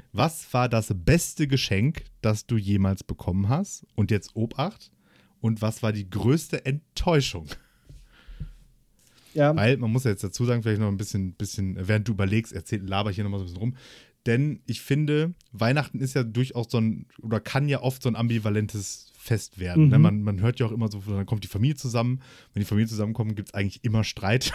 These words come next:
Speaker 1: <laughs>
Speaker 2: Ja,
Speaker 1: auch und so
Speaker 2: schon.
Speaker 1: weiter und so fort. Also es passieren auch immer irgendwie manchmal nicht ganz so schöne Wa-, Sachen,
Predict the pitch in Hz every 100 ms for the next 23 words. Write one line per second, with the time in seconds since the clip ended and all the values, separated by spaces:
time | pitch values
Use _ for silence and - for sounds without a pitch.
0 | - - 139 151 151 147 - 120 117 127
1 | 139 127 104 101 110 113 - - - 110
2 | 110 117 - 131 117 120 123 117 - -
3 | - _ _ - 120 120 110 101 110 104
4 | 101 92 117 - 123 113 110 110 101 107
5 | 104 113 110